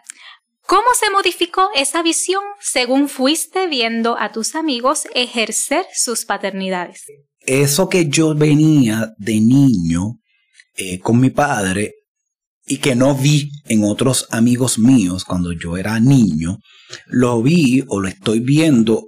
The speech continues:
Speaker 2: en mis amigos. Como mis amigos, desde antes de, de yo casarme contigo, de conocerte, que ya yo veía esa paternidad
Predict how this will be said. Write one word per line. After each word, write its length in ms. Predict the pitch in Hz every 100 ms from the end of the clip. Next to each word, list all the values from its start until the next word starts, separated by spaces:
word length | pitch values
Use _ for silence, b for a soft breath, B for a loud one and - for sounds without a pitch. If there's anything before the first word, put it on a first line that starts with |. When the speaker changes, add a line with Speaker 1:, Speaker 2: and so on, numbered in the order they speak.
| -
Speaker 2:
en 200 | 101 92
mis 180 | 92 -
amigos. 640 | 80 87 90 73 - - b b -
Como 340 | 151 160 185
mis 360 | 180 170 - -
amigos, 840 | 156 180 180 107 98 127 - - _ _
desde 400 | 90 101 90 90
antes 340 | 90 95 135 113
de, 280 | 107 92
de 140 | 85 85
yo 120 | 92
casarme 400 | 110 - 110 98
contigo, 340 | 76 73 175
de 80 | 90
conocerte, 500 | - 73 - 170 -
que 100 | 90
ya 120 | 78 85
yo 240 | 95 92
veía 480 | 85 87 143 107 90
esa 200 | 95 95
paternidad 720 | 101 95 90 92 87 101